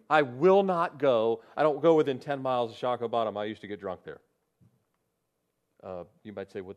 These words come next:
it's just a cobblestone street. Uh, there's no, it, it, it, there's not, it's not e-, more evil. Matter of fact, there's evil in your own neighborhood. I don't care." And that's a conviction that it's better. I would much rather have someone that when they first get saved,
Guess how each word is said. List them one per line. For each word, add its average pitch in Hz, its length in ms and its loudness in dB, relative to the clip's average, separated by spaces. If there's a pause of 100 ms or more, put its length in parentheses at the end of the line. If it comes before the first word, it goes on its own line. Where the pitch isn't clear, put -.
(140)
it's - 160 -20
just - 160 -20
a 123 40 -20
cobblestone 123 580 -16
street. - 500 -20
Uh, 92 140 -12
there's 98 240 -14
no, 123 140 -6 (280)
it, 139 220 -6
it, 131 140 -12
it, 127 440 -18
there's 131 180 -8
not, 131 160 -10
it's - 160 -18
not 139 260 -10
e-, 117 220 -20
more 139 280 -4
evil. 160 340 -6
Matter 139 220 -4
of - 40 -8
fact, 180 280 -2 (200)
there's 156 220 -2
evil 175 260 -2
in 190 80 -2
your 196 100 2
own 233 140 2
neighborhood. 120 520 -4 (840)
I 104 80 -4
don't 117 140 -8
care." 92 260 -4 (1160)
And 139 120 -10
that's 143 160 -6
a 165 40 -8
conviction 135 800 -8 (140)
that - 180 -4 (500)
it's 139 180 -6
better. 123 500 0 (160)
I 165 160 2
would 190 180 2
much 165 240 0
rather 147 280 -4
have 135 180 -4
someone 143 340 -8
that 127 80 -12
when 120 100 -12
they 113 100 -8
first 160 320 -8
get 151 160 -6
saved, 110 420 -4